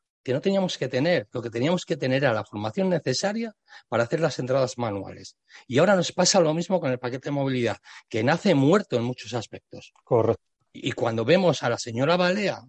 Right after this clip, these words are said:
Speaker 1: la comisaria de transporte de la Comisión Europea, que no cree en él y que muchos países lo, lo tienen recurrido, que es, y que va a haber cambio seguro, porque es que esto del paso de frontera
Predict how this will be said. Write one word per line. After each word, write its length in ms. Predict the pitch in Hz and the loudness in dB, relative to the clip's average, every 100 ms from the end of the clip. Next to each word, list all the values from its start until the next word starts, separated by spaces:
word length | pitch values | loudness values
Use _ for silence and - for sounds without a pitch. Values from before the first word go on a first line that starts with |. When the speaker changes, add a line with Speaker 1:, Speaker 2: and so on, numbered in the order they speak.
| 135 | -20
Speaker 1:
la 80 | - | -12
comisaria 460 | 120 113 - 147 | -8 -6 -2 0
de 60 | 175 | 2
transporte 440 | 175 160 185 180 | 0 -2 -4 -2
de 100 | 165 | -2
la 60 | 143 | -2
Comisión 380 | 143 135 - 175 | -4 -6 -2 0
Europea, 480 | 165 165 - 160 - - - | 0 -2 -2 -4 -4 -18 -16
que 200 | - 110 | -6 -2
no 260 | 113 165 170 | 2 2 2
cree 360 | 175 190 143 | 0 2 4
en 120 | 127 160 | 4 2
él 180 | 160 113 | 2 -2
y 80 | 127 | -10
que 160 | - | -6
muchos 320 | 120 151 185 | -6 -2 -4
países 480 | - 120 156 - 110 - - - | -2 0 0 0 -4 -8 -20 -12
lo, 220 | 120 107 | -6 -4
lo 160 | 113 107 | -2 -4
tienen 360 | 127 143 160 | 0 0 0
recurrido, 540 | 143 139 - 110 160 143 | -2 -6 -6 -2 0 0
que 120 | 117 | -2
es, 180 | 98 - | -6 -8
y 200 | - - | -6 -6
que 160 | - 107 | -6 -2
va 80 | |
a 40 | 127 | 4
haber 200 | 160 143 | 4 4
cambio 320 | 143 165 147 | 0 0 -2
seguro, 520 | - 101 98 151 - | -4 -4 -2 0 0
porque 280 | - - 123 | -2 -4 -4
es 100 | 127 | -2
que 120 | - | -4
esto 180 | 151 180 | -2 0
del 120 | 139 | 0
paso 200 | 110 147 | -2 -2
de 60 | 147 | -4
frontera 440 | - 101 139 147 | -4 -4 -2 -2